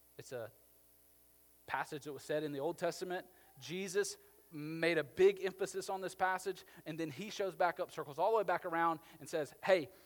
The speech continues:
like, if you're gonna get anything right, you've gotta be able to live this out." In verse fourteen, he says, "The entire law is fulfilled in keeping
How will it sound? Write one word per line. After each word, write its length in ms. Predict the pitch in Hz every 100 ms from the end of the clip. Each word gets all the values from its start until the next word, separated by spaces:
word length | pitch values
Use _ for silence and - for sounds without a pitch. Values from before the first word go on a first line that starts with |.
| - -
like, 160 | 147 165
if 140 | 143
you're 200 | 160 240
gonna 180 | 220 214
get 140 | 185
anything 400 | 180 220 190 202
right, 260 | 190 180 160
you've 160 | 170 165
gotta 160 | 202 185
be 80 |
able 160 | 185 170
to 40 |
live 160 | 170 170
this 160 | 165 165
out." 220 | 143 131
In 100 | 143
verse 180 | 180 -
fourteen, 360 | 185 147 165
he 80 | 156
says, 260 | 165 143 - - - 143
"The 160 | 185
entire 560 | 180 151 - 220 247 233
law 320 | 196 156 110 - - - _ _
is 120 | 147
fulfilled 560 | 175 165 196 185 139 - - -
in 120 | 147
keeping 360 | 170 165 139